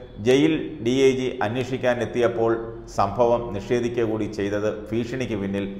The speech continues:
ജയിൽ ജീവനക്കാരാകാമെന്ന സംശയത്തിനാണ് അടിവരയിടുന്നത്. അതേ ജയിലിൽ കഴിയവേ ജീവനക്കാർക്കെതിരെ അന്വേഷണ ഉദ്യോഗസ്ഥനോട് യാതൊന്നും വെളിപ്പെടുത്താൻ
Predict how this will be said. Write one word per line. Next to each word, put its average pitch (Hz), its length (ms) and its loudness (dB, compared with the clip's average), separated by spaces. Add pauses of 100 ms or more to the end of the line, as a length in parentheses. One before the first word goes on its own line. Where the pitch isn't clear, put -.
(320)
ജയിൽ 117 280 4
ജീവനക്കാരാകാമെന്ന 101 1120 2 (100)
സംശയത്തിനാണ് 90 680 -4 (200)
അടിവരയിടുന്നത്. 87 680 -2 (760)
അതേ 208 180 12 (120)
ജയിലിൽ 196 360 12
കഴിയവേ 175 420 10 (220)
ജീവനക്കാർക്കെതിരെ 160 840 8 (220)
അന്വേഷണ 156 400 0 (120)
ഉദ്യോഗസ്ഥനോട് 139 640 4 (260)
യാതൊന്നും 139 540 6 (160)
വെളിപ്പെടുത്താൻ 131 560 4